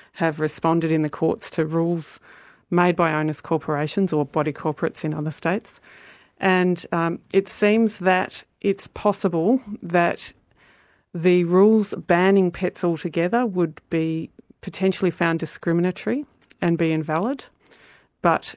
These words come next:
if the rule focused on the nuisance that the pet was creating, then that would be a valid rule. So, um,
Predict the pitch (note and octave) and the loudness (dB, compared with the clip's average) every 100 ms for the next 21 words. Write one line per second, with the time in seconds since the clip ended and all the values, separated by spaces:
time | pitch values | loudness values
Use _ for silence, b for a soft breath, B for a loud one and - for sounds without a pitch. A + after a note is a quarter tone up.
0 | - F#3+ - G3 G#3+ G3+ - F3+ F3+ F3 | -4 -4 0 4 4 4 2 2 0 -4
1 | - F3 F3 F3 F#3+ - D#3 F3+ - - | 0 2 4 4 2 0 -4 -4 -8 -14
2 | - F3 D#3+ E3 E3 D#3+ - - F3 - | -4 -4 -2 -2 -2 -2 -6 -4 -4 -2
3 | D#3+ - - E3 D#3+ E3+ - D#3 A3+ B3+ | -4 -4 -2 0 0 -2 -4 -2 -2 -2
4 | B B B B F3 E3 E3 D#3+ D#3 D#3 | B B B B -2 0 2 0 0 0
5 | - D#3 D3+ D3 D3+ D3+ D3 D3+ D#3 D3+ | 0 0 0 0 0 0 -2 -2 -2 -2
6 | E3+ - - D#3+ D#3 D#3 B B B - | -6 -6 0 2 2 -2 B B B -4
7 | D#3 D#3+ | -2 -2